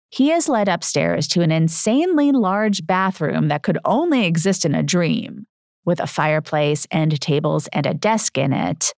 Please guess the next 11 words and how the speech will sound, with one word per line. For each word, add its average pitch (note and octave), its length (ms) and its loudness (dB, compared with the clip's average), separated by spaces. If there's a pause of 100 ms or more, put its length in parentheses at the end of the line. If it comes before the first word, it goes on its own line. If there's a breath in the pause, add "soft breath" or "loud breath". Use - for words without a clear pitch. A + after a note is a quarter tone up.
(340)
as B3 220 0
well D#4 220 2
as F4 160 0
a E4+ 100 2
velvet E3+ 640 0
couch A#3 560 0
opposite E3 480 0
the A#3 140 -2
toilet D3+ 440 -2
and C#3 240 0
bidet. D#3+ 840 -2